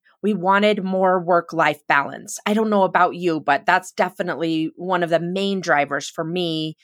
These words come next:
to stay as an independent consultant for the last ten years is the ability to manage and drive my own priorities. So for you, if this is one of the reasons why you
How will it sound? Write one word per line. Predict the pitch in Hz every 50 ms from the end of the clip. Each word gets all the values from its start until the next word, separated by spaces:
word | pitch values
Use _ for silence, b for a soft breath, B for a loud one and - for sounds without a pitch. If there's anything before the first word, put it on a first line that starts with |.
| b b b b b -
to | - 208
stay | 202 - - - 240 226 226 220 220 214 208 -
as | 196 190 185 175 175 -
an | 196 196 190
independent | 190 196 208 208 190 180 175 -
consultant | - 170 170 - - 233 220 220 185 160 -
for | 196 170
the | 175
last | 165 160 156 147 - -
ten | - 170 170 165
years | 165 160 151 151 147 - - - _ _ _ _ _ _ -
is | 233 247 247 240 196 196
the | - 226 202 -
ability | - - _ - 202 202 220 226 220 220 214
to | 190 196
manage | 185 185 180 180 175 175 190 196 202 202 185 - - - - -
and | - 185 175
drive | - 180 175 180 190 190 190 190 175
my | 190 190 180 185 - -
own | 196 202 214 214 202
priorities. | - - 190 196 202 220 269 294 262 190 165 151 - - - - - - - b b b b b b b
So | - - - 240 226 220
for | 214 - 240 233
you, | 220 214 254 330 359 359 330
if | 233 208 208 - _ _
this | 247 269 285 277 - -
is | 254 220 190 190
one | 196 214 214 220
of | 214 -
the | 208 185
reasons | 170 196 208 208 196 180 190 180 175 160 160 156
why | 170 185 185 180 180 175 175
you | 175 170 170 190 196 196 190 180 170